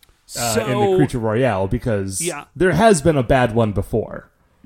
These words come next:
Speaker 2: So she walks into this room, and it's, like, a dark, misty room. If you watch Sentai, you know the kind of room that I'm talking about.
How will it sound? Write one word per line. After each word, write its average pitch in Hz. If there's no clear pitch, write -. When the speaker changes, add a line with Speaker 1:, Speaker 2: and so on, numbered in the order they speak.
Speaker 2:
So 202
she 196
walks 226
into 214
this 180
room, 127
and 135
it's, 143
like, 160
a 151
dark, 170
misty 151
room. 123
If 123
you 123
watch 123
Sentai, 120
you 123
know 120
the 120
kind 127
of 117
room 123
that 117
I'm 123
talking 175
about. 147